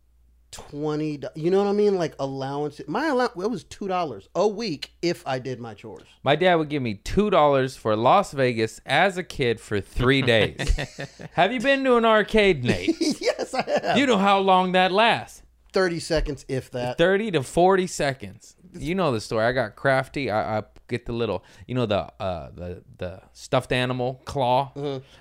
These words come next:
Speaker 2: I would put a little coat hanger with the fishing hook in there, and I'd just hook the animals out,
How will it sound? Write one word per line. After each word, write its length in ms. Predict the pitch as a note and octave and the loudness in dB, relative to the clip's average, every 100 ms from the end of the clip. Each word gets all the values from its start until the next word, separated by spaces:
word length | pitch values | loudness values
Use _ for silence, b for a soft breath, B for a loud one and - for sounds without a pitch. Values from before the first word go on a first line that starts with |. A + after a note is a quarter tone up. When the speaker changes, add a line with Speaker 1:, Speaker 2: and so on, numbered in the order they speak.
| b - | b 0
Speaker 2:
I 140 | A#2 | 2
would 240 | A#2 G2+ | 2 2
put 160 | - C3+ | 0 0
a 40 | |
little 240 | A#2+ A#2+ G2+ | 2 2 0
coat 300 | - C3+ B2 | 2 0 2
hanger 300 | C3+ C3 B2 | -2 -2 -4
with 120 | A#2 | -6
the 60 | - | -8
fishing 380 | - C#3+ - C#3+ | -4 -4 -4 -6
hook 320 | D3 C#3+ C#3 | -4 -6 -8
in 120 | C#3+ | -8
there, 200 | C#3 D3 | -6 -4
and 120 | G#2+ | -4
I'd 120 | G2 G#2 | -4 -6
just 200 | G2+ G2+ | -8 -2
hook 280 | C#3 C3+ | -2 -2
the 120 | A2+ F2 | -8 -4
animals 480 | B2 C#3 A#2+ F#2 | -2 -2 -4 -6
out, 280 | G2+ F#2 - | -6 -6 -8